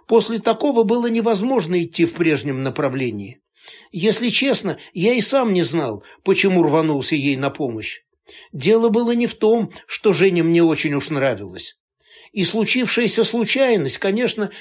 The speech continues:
не являлась виной брата. Да и вообще, при ближайшем рассмотрении любая коллизия оказывалась сложнее, чем на первый взгляд. Просто жизнь поставила на край, у которого приходилось быть человеком.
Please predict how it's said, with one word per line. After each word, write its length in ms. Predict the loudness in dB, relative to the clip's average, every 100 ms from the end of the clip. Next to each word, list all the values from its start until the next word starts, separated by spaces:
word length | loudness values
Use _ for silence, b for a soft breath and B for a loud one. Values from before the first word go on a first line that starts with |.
| B
не 140 | -2
являлась 560 | 2 4 4 4 2 0
виной 360 | -2 0 -2 -2
брата. 500 | -2 -2 -4 -14 -16 _ _ _ B B B
Да 140 | 2 4
и 80 |
вообще, 640 | 4 2 0 -2 -2 -2 -8 B B B
при 160 | -4 -2
ближайшем 640 | 0 2 2 2 2 2
рассмотрении 880 | 2 0 -2 -2 -2 -2 0 -2 -6 B -2
любая 460 | 0 2 2 2
коллизия 720 | 2 0 2 0 0 0 -4 B B
оказывалась 720 | -4 0 2 2 2 2 0
сложнее, 680 | 2 2 2 0 2 0 -2 B
чем 240 | 0 2 4
на 100 | 4
первый 360 | 4 2 2
взгляд. 540 | -2 -4 -4 -4 -6 _ _ _ _ B B B B
Просто 380 | 0 0 4 2
жизнь 340 | 4 0 2
поставила 600 | 2 2 2 2 2 2
на 160 | 0 -2
край, 420 | 0 0 -2 -6 B -6
у 120 | 0
которого 400 | 0 2 2 2
приходилось 640 | 2 2 2 0 2 0
быть 260 | 0 -2 0
человеком. 720 | -2 -2 0 -2 -4 -12